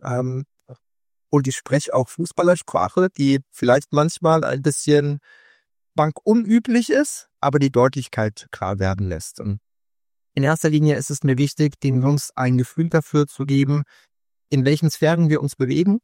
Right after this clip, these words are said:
und dass diese Sphären nicht der Normalität entsprechen. Ich möchte, dass, es ist zwar nicht mein erster Auftrag, aber es schadet auch nicht,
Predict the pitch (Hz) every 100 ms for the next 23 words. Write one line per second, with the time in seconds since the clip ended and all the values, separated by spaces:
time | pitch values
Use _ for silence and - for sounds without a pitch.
0 | _ 127 127 - 131 123 123 - 147 143
1 | 143 147 - _ _ _ - 135 156 -
2 | 147 135 135 127 120 156 160 190 - -
3 | 190 - 247 _ _ _ - - - 135
4 | 131 - 131 120 - - - _ _ _
5 | _ _ - 147 214 - 185 175 165 156
6 | - 180 - 196 202 - - 233 - -
7 | 135 139 - 151 151 175 156 151 139 156
8 | 170 -